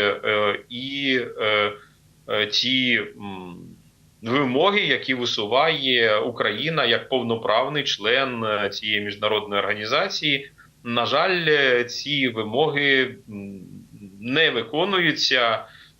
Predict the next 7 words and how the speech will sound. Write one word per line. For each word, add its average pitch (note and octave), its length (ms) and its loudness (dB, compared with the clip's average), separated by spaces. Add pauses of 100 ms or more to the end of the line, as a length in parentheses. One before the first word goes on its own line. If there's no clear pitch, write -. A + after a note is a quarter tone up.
(120)
і C3 200 0
ми A#2+ 140 0
бачимо, C3 600 0
що A2+ 760 0
керівництво D3 640 -2
магате, C3 840 2 (420)
воно, G#2 960 2